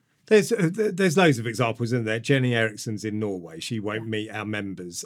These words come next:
Speaker 1: and she's doing business. She's building the relationship. So that's an obvious one. Cl-, Claudia Tinarello, web designer, Squarespace web designer, she has got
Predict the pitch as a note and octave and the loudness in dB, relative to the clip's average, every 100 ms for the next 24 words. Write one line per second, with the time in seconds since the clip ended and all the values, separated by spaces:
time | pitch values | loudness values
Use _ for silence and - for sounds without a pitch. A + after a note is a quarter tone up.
0 | - G#2+ G#2 - A2 F#2+ B2 G#2+ G#2 G#2+ | -10 -8 -8 -8 -10 -4 -2 -2 -4 -6
1 | F#2 G#2+ G2+ - G2 - A2 G2+ G2 G2 | -6 -6 -6 -8 -12 -8 -8 -8 -8 -8
2 | G2 F#2+ - F#2+ - G2 - G#2+ G#2 - | -8 -8 -10 -12 -12 -14 -12 -8 -8 -6
3 | G#2+ F#2+ F#2+ - G2 G2 - F3+ _ _ | -8 -8 -10 -10 -12 -12 -14 -16 _ _
4 | _ - D#3 C#3 B2 A#2+ C#3 A#2+ C#3 B2+ | _ 0 2 4 2 2 2 4 2 2
5 | F#2+ B2 D3+ C3 _ _ _ _ _ _ | 2 4 4 2 _ _ _ _ _ _
6 | _ _ _ _ _ _ _ _ _ C#3+ | _ _ _ _ _ _ _ _ _ 0
7 | C3 - A#2 B2 A#2+ A#2 A2+ C#3+ B2 B2 | 0 0 0 2 2 2 0 0 0 0
8 | A2+ C3 A#2 A#2 G#2 A2+ A2 A2 A2 C#3+ | -2 -2 -4 -4 -6 -4 -2 -2 -4 -4
9 | - C#3+ B2 B2 D#3 A#2 A2 A#2+ A2 | -2 2 2 2 -2 -4 -4 -6 -8